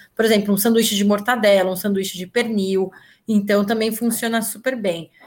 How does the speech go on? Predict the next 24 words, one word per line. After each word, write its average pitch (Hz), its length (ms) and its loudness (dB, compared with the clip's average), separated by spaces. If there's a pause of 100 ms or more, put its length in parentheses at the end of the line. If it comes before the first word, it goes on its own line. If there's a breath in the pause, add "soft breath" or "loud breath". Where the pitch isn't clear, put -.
(220 soft breath)
E, 214 640 -4
e 202 60 -4
quanto 302 400 -2
mais 277 460 0
pesado 226 640 0
for 202 300 -6
o 185 60 -10
prato, 220 680 -4
mais 240 420 0
encorpado, 247 640 -4
mais 233 220 -4
intenso 240 440 -6
a 247 40 -8
gente 240 200 -12
pode 233 240 -8
colocar 240 420 -6
o 302 80 -6
vinho. 196 220 -6
Então, 175 220 -12
por 196 140 -10
exemplo, 190 400 -8
se - 140 -10
você 185 300 -8
vai 214 240 0